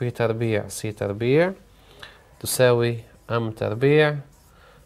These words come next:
سي للقوة أربعة، أو اللي هي نفسها إي إف إس تربيع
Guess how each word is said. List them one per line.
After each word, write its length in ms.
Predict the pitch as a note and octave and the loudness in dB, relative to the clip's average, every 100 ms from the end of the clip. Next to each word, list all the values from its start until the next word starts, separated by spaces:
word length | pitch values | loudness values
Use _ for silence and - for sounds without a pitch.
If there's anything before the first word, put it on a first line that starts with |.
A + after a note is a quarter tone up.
| _ | _
سي 220 | - B2 | -8 -2
للقوة 480 | A2+ G#2+ A#2+ A#2 C#3 | 0 0 0 0 2
أربعة، 500 | F3+ C3+ A#2+ B2 C3+ - - - B2+ | 2 2 2 2 0 -6 -20 -6 2
أو 180 | C#3 | 2
اللي 120 | C3 A#2+ | 2 0
هي 120 | A#2+ | -2
نفسها 600 | C3+ C3+ - - A#2 A2+ _ - | -2 -4 -6 -4 -4 -4 _ -4
إي 380 | B2+ B2 C3+ | -4 -2 -2
إف 180 | D3+ D3+ | -2 -2
إس 240 | A#2 A#2 - | -4 -4 -6
تربيع 400 | A2 G2 G2+ | -4 -4 -6